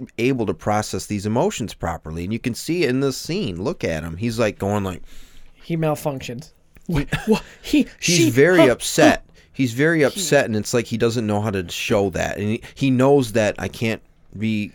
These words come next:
Speaker 1: I can't let this emotion get the better of me. Remember Obi-Wan's
Speaker 2: 'Cause that leads to the dark
Speaker 1: lessons.
Speaker 2: side.
Speaker 1: Exactly. So he's trying to contain it, but you can see it eking out of him. And you can see him shake his head when he's like, "Well, I," Lars is like, "Well, I can't go out in my state." And Anakin's like,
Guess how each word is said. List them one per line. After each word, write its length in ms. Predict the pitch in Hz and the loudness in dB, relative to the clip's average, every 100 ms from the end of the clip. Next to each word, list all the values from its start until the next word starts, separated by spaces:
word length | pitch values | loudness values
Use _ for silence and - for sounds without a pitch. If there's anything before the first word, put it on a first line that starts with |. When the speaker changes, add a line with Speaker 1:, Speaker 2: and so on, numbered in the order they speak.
| - | -10
Speaker 1:
I 100 | 95 | -8
can't 260 | - 143 127 | -2 0 2
let 160 | 131 | 0
this 160 | 120 - | -2 -2
emotion 400 | 110 113 120 113 | 2 2 0 -2
get 100 | 110 | -4
the 80 | 101 | -2
better 200 | 107 107 | 0 0
of 60 | |
me. 120 | 92 85 | -2 -4
Remember 440 | 87 95 101 98 | -2 -2 0 0
Obi-Wan's 300 | 95 95 92 | 0 0 2
Speaker 2:
'Cause 0 | |
that 140 | 190 | 2
leads 180 | 202 214 | 2 2
to 80 | 220 | 4
the 60 | 202 | 4
dark 240 | 190 233 | 4 4
Speaker 1:
lessons. 60 | - | 2
Speaker 2:
side. 320 | 165 120 104 - - | -2 -4 -8 -16 -6
Speaker 1:
Exactly. 500 | 107 104 139 123 90 | -4 2 2 2 -4
So 200 | - 113 | -2 -2
he's 180 | 127 123 | 0 -4
trying 360 | - 123 131 | -2 0 2
to 40 | 123 | 0
contain 400 | 104 90 110 117 | -2 -4 -2 -2
it, 80 | 82 | -2
but 120 | 80 | -4
you 100 | 107 | -4
can 160 | - | -6
see 260 | 95 - 120 | -8 -4 -2
it 140 | 98 - | -2 -4
eking 340 | 110 - 98 | -6 -4 -4
out 180 | 90 92 | -2 -2
of 120 | 107 | -2
him. 240 | 120 123 127 _ _ _ _ _ _ | -2 -2 -4 _ _ _ _ _ _
And 100 | - | -2
you 60 | 113 | -2
can 140 | 107 | -2
see 160 | 98 131 | -2 0
him 80 | 110 | 0
shake 320 | - 107 104 | 0 -2 0
his 140 | 92 | -4
head 140 | - 104 | -2 -2
when 100 | 95 | -2
he's 100 | 85 | -2
like, 120 | 85 | -2
"Well, 220 | 101 98 | 0 0
I," 140 | 87 87 _ _ _ _ _ _ _ - | 0 -4 _ _ _ _ _ _ _ -10
Lars 360 | 98 95 90 82 | -2 0 0 -4
is 100 | 80 | -8
like, 140 | 90 | -6
"Well, 140 | 92 | -4
I 120 | 85 90 | -4 -4
can't 240 | - 87 | -6 -8
go 160 | 87 85 | -6 -6
out 160 | 85 | -6
in 80 | 87 | -6
my 160 | 87 92 | -6 -6
state." 400 | - 85 78 67 | -6 -6 -8 -8
And 80 | |
Anakin's 340 | 87 82 82 80 | -8 -8 -10 -14
like, 120 | - | -14